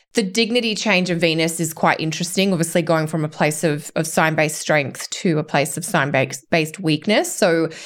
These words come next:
that may be interesting in the political story to a certain extent. Uh, but from an like, an experiential, like, a, a day-to-day personal, uh, piece,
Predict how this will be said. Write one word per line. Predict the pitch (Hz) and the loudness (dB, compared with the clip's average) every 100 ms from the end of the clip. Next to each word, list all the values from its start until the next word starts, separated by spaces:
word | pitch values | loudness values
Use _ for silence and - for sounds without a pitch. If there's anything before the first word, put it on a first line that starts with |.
| - 185 | -12 0
that | 208 208 | 0 2
may | 196 180 | 0 0
be | 180 | -2
interesting | - 165 160 175 - 170 151 151 - - _ | -2 -4 -2 -4 0 2 2 -2 -6 -12 _
in | 175 170 | 2 4
the | 156 | 2
political | - 156 160 175 208 185 - | 0 0 0 2 2 0 -2
story | - - 185 175 175 | -4 0 4 4 4
to | 175 185 | 2 0
a | 170 | 0
certain | 180 160 180 | 2 2 0
extent. | 170 - 185 240 370 - - - - _ | -4 0 2 2 0 -4 -12 -20 -20 _
Uh, | 180 165 160 | 2 4 4
but | 175 - | 2 -2
from | - 220 196 196 | 0 2 2 2
an | 175 160 151 156 _ _ | 2 0 -2 -8 _ _
like, | 185 170 | -2 2
an | 180 | 2
experiential, | 165 - 190 170 156 165 185 196 156 143 | 0 0 4 6 6 4 2 4 4 4
like, | 143 | 2
a, | 156 - | 0 0
a | 170 | 0
day-to-day | 160 165 160 160 143 | 2 2 4 2 2
personal, | - 190 165 165 175 131 113 175 - - - - | 0 2 2 2 2 4 2 0 -4 -18 -20 -2
uh, | 165 156 | 2 2
piece, | 156 - 180 143 143 - - | 0 0 2 2 0 -6 -10